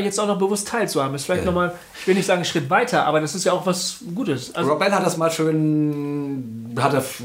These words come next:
Speaker 2: für irgendwie ein schönes, äh, na, ein Bild aufgemacht. Ich weiß gar nicht. Er hat gesagt, er stellt sich das so vor, dass du, dass wir, äh, dass Gottes, mm, Liebe und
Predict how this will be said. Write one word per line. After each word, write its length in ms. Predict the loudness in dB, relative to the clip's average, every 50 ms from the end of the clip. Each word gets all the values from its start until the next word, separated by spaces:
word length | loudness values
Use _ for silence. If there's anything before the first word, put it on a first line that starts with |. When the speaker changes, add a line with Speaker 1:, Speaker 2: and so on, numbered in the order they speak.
| -10 -8
Speaker 2:
für 300 | -4 -2 2 2 2 2 2
irgendwie 260 | 0 -2 -2 -2 -2
ein 180 | -2 -2 -4 -4
schönes, 580 | -2 0 2 4 4 4 2 0 -2 -6 -4 0
äh, 500 | 2 2 4 4 4 2 2 2 0 -2 -4 -6 -10 -12 -12 -12 -12 -12 -12 -10 -6
na, 160 | -2 -2 0
ein 160 | 0 -2 -4 -2
Bild 400 | 2 2 4 4 2 0 -4 -2
aufgemacht. 880 | 2 2 2 2 0 -6 -14 -16 -4 0 0 2 2 0 0 -4 -8 -14 -14 -18 -20 -8
Ich 80 | -4 -4
weiß 120 | -2 0
gar 80 | 0 0
nicht. 120 | 0 -2 -6 -10 -12 -2 2
Er 80 | 4
hat 100 | 4 4
gesagt, 260 | 4 4 4 4 2 4
er 140 | 4 4 4
stellt 260 | 6 6 4 4 4
sich 260 | 4 2 2 2 0
das 200 | 0 0 0 4
so 140 | 4 4 4
vor, 360 | 4 2 4 4 6 6 4 2
dass 300 | 0 -2 -2 -2 0 2
du, 440 | 2 4 6 6 6 6 4 4 -2 -8 -16 -18 -18 0 2
dass 220 | 2 4 4 4
wir, 460 | 4 6 6 6 6 6 4 2 0 -4 -8 -14 -18 -20 -20 -20 -20 -20 _ -20 -18 -14 -14 -12 -14 -14 -16 -18 -20 -12 -10
äh, 60 | -2 2
dass 180 | 2 2 4
Gottes, 720 | 4 4 4 4 4 4 2 2 2 0 0 -2 -6 -8 -12 -14 -14 -12 -12 -12 -14 -16 -18 -20 -20 -20 -18 -10
mm, 680 | -6 -2 0 2 4 4 4 4 4 2 2 0 -4 -6 -4
Liebe 600 | -2 0 4 4 6 6 6 6 6 4 4 2 4
und 480 | 4 2 -2 -4 -6 -8 -8 -10 -10